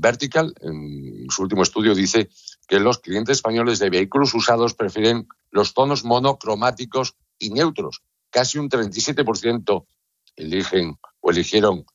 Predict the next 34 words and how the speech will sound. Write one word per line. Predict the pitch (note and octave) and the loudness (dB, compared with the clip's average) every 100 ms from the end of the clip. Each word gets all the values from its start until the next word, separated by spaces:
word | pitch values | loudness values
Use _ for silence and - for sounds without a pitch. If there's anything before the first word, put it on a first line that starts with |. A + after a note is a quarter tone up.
| _ _ | _ _
eh, | - D#2+ D2+ C#2 B1+ G1+ G1+ G1+ G1+ - - | 0 2 2 -2 -6 -6 -6 -8 -10 -12 0
el | - | 2
negro, | F3 G#3 A#2 D3 - _ _ _ _ _ _ | 4 4 4 2 -2 _ _ _ _ _ _
más | E2 G2 A#2+ | -2 2 2
del | A#2+ A#2+ | 0 -2
veintiséis | G#2+ G2+ G#2 G2+ | -4 -8 -8 -8
por | G2+ | -8
ciento | G#2 G#2 | -4 0
los | G#2 | 2
blancos | A#2 A2+ A2+ A2 - _ | 2 0 -2 -6 -10 _
y | A2+ | -6
poco | B2+ B2 | -2 0
más | B2+ B2 | 0 0
del | A#2 | -2
veintiuno | G#2 F#2+ C3 B2 | -4 -6 -6 -6
por | G2+ | -4
ciento | F#2+ G2 F2+ A2 F#2+ _ _ _ _ | -6 -8 -2 -2 -2 _ _ _ _
optó | F#2 F#2+ - B2 A2 | -6 -6 0 2 2
por | - E2+ | 0 -10
el | D#2+ | -12
gris. | D#2 F2 E2 - _ _ _ | -10 -10 -10 -14 _ _ _
Después, | G2 - B2 A2 | -8 -4 -4 -4
en | G2 | -6
menor | F#2 F#2+ | -8 -8
medida, | G2 G#2 A2 A#2 A#2+ | -2 0 4 4 2
pues | F#2 | -4
el | E2 D#2 | -12 -10
azul | - G#2+ G2+ | -6 -6 0
y | F#2+ | 0
el | |
rojo. | E2+ G#2 F#2 - - - - | 2 -2 -2 -12 -16 -20 -4
Los | G#2+ F#2 | -2 0
menos | C3 E3 F3+ - _ | 0 0 -2 -6 _
elegidos | A2+ G2 - D#3+ B2 G#2+ - | -4 -2 -2 0 2 2 0